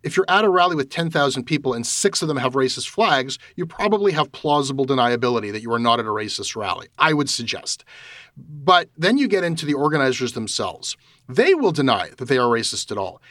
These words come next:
In fact, one of them will say that she is Métis, that she's an Indigenous person.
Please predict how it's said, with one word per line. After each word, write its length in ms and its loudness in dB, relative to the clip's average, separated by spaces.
In 140 -4
fact, 320 0
one 180 2
of 80 -2
them 140 -2
will 100 -2
say 300 2
that 120 -2
she 220 -2
is 200 2
Métis, 420 0
that 100 -8
she's 180 -6
an 60 -2
Indigenous 460 0
person. 420 -8